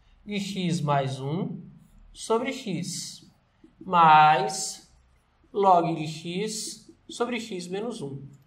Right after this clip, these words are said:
Bacana, legal. Tem uma propriedade do logaritmo que essa soma, quando eu tenho uma soma de log,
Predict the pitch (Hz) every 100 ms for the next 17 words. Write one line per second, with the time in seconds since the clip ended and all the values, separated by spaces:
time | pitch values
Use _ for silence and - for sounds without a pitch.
0 | _ _ _ _ - 254 262 240 262 233
1 | 156 165 262 214 180 160 127 - - -
2 | 330 381 381 339 370 262 175 170 240 196
3 | 160 - - - - 190 175 147 143 240
4 | - - - - 285 302 311 311 190 160
5 | - 226 208 165 214 214 226 247 196 165
6 | - 190 165 147 165 233 226 165